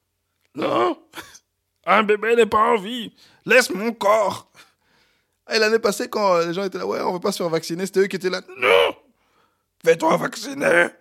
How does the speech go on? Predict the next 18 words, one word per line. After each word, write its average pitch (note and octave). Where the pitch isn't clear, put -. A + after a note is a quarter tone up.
<laughs> F#4
C'est, C4
c'est, G#3+
mais F#3
c'est, G#3+
c'est, G#3
c'est E3
diabolique, D3
c'est B2+
démoniaque. D3
Il -
y E3+
a, F3+
il F3+
y E3
a E3
un D#3+
esprit. E3